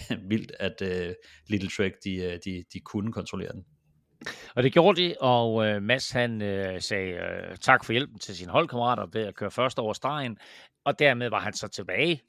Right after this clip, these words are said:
Speaker 2: i lyserødt, øh, for det første, og kunne selvfølgelig, øh, med, med, med stor, øh, glæde træde frem på scenen der og modtage sit anden lyserøde trøje i, øh,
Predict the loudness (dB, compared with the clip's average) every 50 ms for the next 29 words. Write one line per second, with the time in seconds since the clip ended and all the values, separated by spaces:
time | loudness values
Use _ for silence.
0 | -4 -4 -2 0 2 2 2 2 2 2 4 4 2 2 -2 -16 -6 0 2 4
1 | 4 4 2 2 0 0 -2 -4 0 2 4 4 4 2 2 4 4 4 4 2
2 | -2 -6 -6 -6 -8 -18 -20 -20 _ _ -8 -8 -4 -4 -4 -4 -4 -4 -2 0
3 | 0 2 2 2 2 0 0 -4 -6 -4 -2 -2 -2 -2 -2 -4 -4 -4 -4 -6
4 | -6 -8 -10 -10 -12 -12 -12 -12 -12 -10 -10 -10 -10 -10 -8 -4 -2 0 0 0
5 | -2 -4 -4 -6 -6 -6 -6 -6 -6 -2 0 2 2 2 2 0 -4 -4 -4 -2
6 | -2 -2 -2 0 2 4 4 4 4 2 2 0 0 2 2 0 0 0 -2 -8
7 | -6 -6 -6 -6 -6 -6 -4 -4 -4 -4 -4 -4 -4 -4 -4 -4 -4 -4 -4 -4
8 | -6 -6 -4 -2 -2 0 0 -2 -2 0 2 2 2 2 2 2 4 4 4 4
9 | 2 -2 -8 -16 -18 -20 -20 -14 -8 -4 -2 0 2 4 4 2